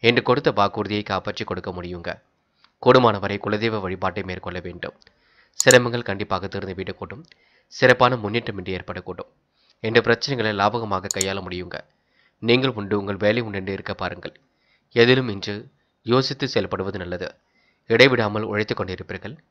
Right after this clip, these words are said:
இரவு நேரம் பார்க்காமல் உழைத்துக் கொண்டிருப்பீர்கள். முடிஞ்ச அளவு ஓய்வாக இன்று இருப்பதற்கு முயற்சிகளை மேற்கொள்ளுங்கள். பரணி. இறைவன் வழிபாடு மனசுக்கு மகிழ்ச்சி கொடுக்கும். காலை நேரத்தில் நல்ல செய்திகள் கண்டிப்பாக வரக்கூடும். தொட்ட குறை விட்ட குறை எல்லாம் சரியாக கொடுங்க.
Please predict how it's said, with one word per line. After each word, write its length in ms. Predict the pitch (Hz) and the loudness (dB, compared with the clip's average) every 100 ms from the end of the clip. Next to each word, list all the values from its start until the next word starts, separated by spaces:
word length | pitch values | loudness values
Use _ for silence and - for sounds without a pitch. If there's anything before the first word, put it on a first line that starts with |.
| _ _ _ _ | _ _ _ _
இரவு 280 | 117 127 143 | 6 8 6
நேரம் 300 | 120 101 101 104 | 0 -2 -4 -6
பார்க்காமல் 440 | 101 101 95 117 196 | -6 -6 -6 -10 -4
உழைத்துக் 380 | 110 117 120 95 | 0 2 0 -6
கொண்டிருப்பீர்கள். 560 | 90 - 90 - - _ _ _ _ - | -8 -10 -12 -12 -18 _ _ _ _ -2
முடிஞ்ச 260 | 113 127 110 | 2 2 2
அளவு 240 | 98 92 87 - _ _ - | -2 -4 -8 -10 _ _ 2
ஓய்வாக 420 | 113 139 139 107 107 | 6 6 6 0 -2
இன்று 140 | 95 98 | -4 -6
இருப்பதற்கு 400 | 101 101 98 104 | -4 -4 -4 -4
முயற்சிகளை 380 | 101 110 117 117 | -2 0 -2 -4
மேற்கொள்ளுங்கள். 560 | 98 90 92 90 90 90 _ _ _ _ - | -6 -8 -8 -10 -10 -14 _ _ _ _ 4
பரணி. 440 | 107 113 110 92 87 _ _ _ _ _ _ 113 | 6 6 2 -8 -12 _ _ _ _ _ _ 4
இறைவன் 320 | 120 131 131 | 6 6 2
வழிபாடு 320 | 101 95 101 | 0 0 0
மனசுக்கு 360 | 101 104 - 113 | -2 -6 -6 -8
மகிழ்ச்சி 300 | 87 92 98 | -8 -8 -10
கொடுக்கும். 380 | 90 87 95 - _ _ _ _ _ | -10 -8 -10 -12 _ _ _ _ _
காலை 220 | - 120 131 | 6 6 6
நேரத்தில் 300 | 117 101 107 101 | 0 -4 -4 -4
நல்ல 160 | 104 123 | -4 -4
செய்திகள் 300 | 98 98 92 | -6 -6 -6
கண்டிப்பாக 380 | 101 107 98 90 | -6 -4 -6 -8
வரக்கூடும். 420 | 87 87 87 - _ _ _ _ _ - | -10 -8 -10 -12 _ _ _ _ _ 0
தொட்ட 180 | 123 147 139 | 2 4 4
குறை 160 | 107 | 2
விட்ட 180 | 98 95 - | 0 -2 -2
குறை 160 | 104 98 | -2 -4
எல்லாம் 220 | 101 113 117 | -4 -8 -8
சரியாக 320 | 95 92 92 92 | -8 -6 -8 -10
கொடுங்க. 260 | 90 - | -12 -12